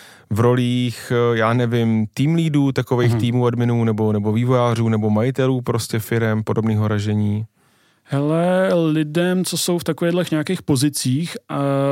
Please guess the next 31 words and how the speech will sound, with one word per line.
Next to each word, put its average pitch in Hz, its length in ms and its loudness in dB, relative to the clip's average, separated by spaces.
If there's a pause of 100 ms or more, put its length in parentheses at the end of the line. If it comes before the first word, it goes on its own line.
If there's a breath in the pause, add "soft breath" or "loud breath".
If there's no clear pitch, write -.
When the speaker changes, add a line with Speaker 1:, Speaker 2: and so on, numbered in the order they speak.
(120)
Speaker 2:
bych 143 260 -2
doporučil 160 640 0
sledovat 156 580 0
růst 143 300 0
té 170 160 -2
firmy 135 500 0
<laughs> - 840 -12
a 131 760 0
sledovat 143 800 0
jako 151 440 0
docela 143 320 -2
bedlivě 143 440 0
ty 156 100 -2
problémy, 139 520 0
co 139 120 -6
se - 60 -6
tam 156 160 2
objevujou 143 560 2
Speaker 1:
Hmm. 117 180 2
Speaker 2:
a 143 60 0
včas 143 420 -2
vymýšlet 135 460 0
řešení. 123 380 0
Já 123 120 0
neříkám, 151 320 0
že 143 80 -2
my 139 80 0
jsme 147 120 -4
to 139 80 -4
neudělali 147 340 0
včas, 156 360 -2